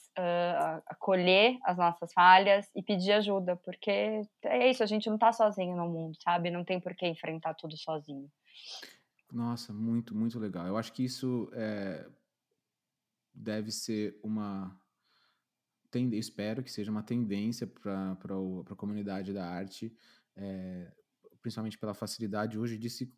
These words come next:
Speaker 2: conectar, né? Hoje temos,
Speaker 1: Uhum.
Speaker 2: eh, por exemplo, o Clubhouse, que é muito legal, você vai ver grupo de artistas, sempre tem gente falando coisa legal, e se conectar com pessoas,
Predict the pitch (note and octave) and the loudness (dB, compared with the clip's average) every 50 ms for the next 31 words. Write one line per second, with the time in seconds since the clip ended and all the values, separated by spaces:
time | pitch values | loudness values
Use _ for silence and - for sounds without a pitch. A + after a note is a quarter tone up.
0 | _ - B2+ B2+ C3+ C3+ - _ - G#2+ G#2+ B2+ C3 A2 G#2 G#2 G#2 G#2+ G#2 G#2 | _ -6 -4 -4 -4 -4 -6 _ -2 0 0 0 0 0 -2 -4 -4 -4 -4 -4
1 | G#2 F#2+ F#2+ F#2+ F#2+ G2 G2+ - F#3 - - - E3 D#3+ - G2+ G2 F#2 - - | -6 -6 -8 -8 -6 -6 -4 -2 -2 0 0 0 -2 -2 -2 -4 -6 -6 -10 -14
2 | F3+ G3 G3 F3+ - _ _ _ _ _ _ _ _ _ _ _ _ _ - F#2+ | -16 -14 -16 -16 -18 _ _ _ _ _ _ _ _ _ _ _ _ _ -14 -12
3 | F#2 F#2+ F#2 - F#2 - - G#2 G#2 F#2+ - - F2+ F2 F#2+ A2 A2 G2+ F#2+ F#2 | -10 -10 -10 -12 -14 -12 -10 -8 -8 -8 -8 -6 -4 -2 -2 -2 -2 -4 -6 -8
4 | F#2+ F#2+ G#2 G#2 G#2 A#2 A2 G#2+ F#2+ F#2 F#2 F#2+ G2 G2 G2 - - G2+ F#2+ G2+ | -8 -8 -8 -8 -6 -6 -6 -6 -4 -4 -4 -4 -6 -8 -10 -10 -10 -8 -6 -6
5 | G2 G2 F#2+ F#2+ F#2 F#2+ F#2+ F2+ F#2+ F#2+ F#2+ F#2+ G#2 - - G#2+ G#2 G#2 F#2+ - | -6 -6 -6 -8 -10 -14 -16 -14 -12 -10 -10 -10 -10 -10 -10 -8 -6 -6 -6 -8
6 | - - G#2+ A2 G#2+ - A2+ G#2 - - _ _ _ - - - _ _ _ - | -8 -8 -8 -8 -8 -8 -8 -10 -10 -12 _ _ _ -20 -20 -20 _ _ _ -10
7 | - B2+ B2+ - B2+ A#2 A2+ A2+ - - G#2+ G#2+ A2 G2+ - G#2+ G2+ A2 G#2+ G#2 | -8 -8 -6 -6 -6 -6 -6 -6 -6 -6 -6 -6 -6 -6 -6 -6 -6 -4 -4 -4
8 | F#2+ F#2 F#2+ F#2 G2+ G#2+ A2 A2 A2 G#2+ G#2 A2 G#2+ - - - C3 C3 C3+ - | -4 -4 -4 -4 -2 -2 -2 -2 -2 -4 -4 -4 -6 -8 -8 -6 -4 -4 -4 -4
9 | - C#3 C#3 C#3 - D#3+ D#3 - D3 C#3+ - - C3 B2 A#2+ A#2+ - | -2 -4 -4 -2 -4 -8 -6 -6 -6 -6 -4 -4 -2 -2 -2 -4 -6